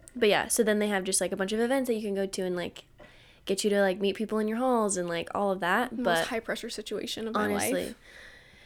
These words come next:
Speaker 1: So I think the transition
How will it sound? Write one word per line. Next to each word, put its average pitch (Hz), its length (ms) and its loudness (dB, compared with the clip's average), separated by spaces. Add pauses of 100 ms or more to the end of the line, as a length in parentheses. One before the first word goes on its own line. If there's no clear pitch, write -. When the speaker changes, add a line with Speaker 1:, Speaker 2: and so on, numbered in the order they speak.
(120)
Speaker 1:
So 247 460 8
I 226 100 4
think 349 380 2
the 285 100 2
transition 208 1000 -2